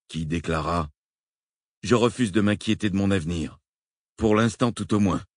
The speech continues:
Et je souhaite célébrer dignement le fait que nous avons échappé à cette phalange de missiles nucléaires. » je propose de monter à la surface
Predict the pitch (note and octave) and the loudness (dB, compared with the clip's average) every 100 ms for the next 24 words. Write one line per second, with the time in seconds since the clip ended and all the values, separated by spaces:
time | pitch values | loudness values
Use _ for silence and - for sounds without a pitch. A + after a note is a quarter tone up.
0 | _ _ _ _ A#2 A#2+ A#2 B2 - B2 | _ _ _ _ 0 2 2 -2 0 0
1 | G2+ B2 A2+ G2+ G#2 F#2 C3 C3+ C3 A#2+ | 2 0 2 2 -2 0 0 2 2 4
2 | C3+ C3 A2 B2 - A2 A2 G#2 G2 G#2+ | 4 2 2 -2 0 0 2 0 0 2
3 | B2+ - A2 - A2 G2+ - - - A2 | 0 0 -2 0 0 0 -6 -20 -4 -2
4 | G2 F2+ - - G#2+ G#2 A2 D#2+ G2+ G2+ | 0 -4 -6 -4 0 2 0 -2 -2 -2
5 | - G2 G2 D#2+ G2+ F2+ D#2 C#2+ - _ | -4 -2 -2 -2 -2 0 -2 -6 -14 _
6 | _ _ _ _ _ _ _ - C3+ - | _ _ _ _ _ _ _ -2 -2 0
7 | C#3 D3+ C3+ A2 A#2+ A#2+ B2 G#2+ G#2 A2 | -2 0 2 2 2 2 0 0 -2 -6
8 | - B2+ B2+ - | -2 0 0 -4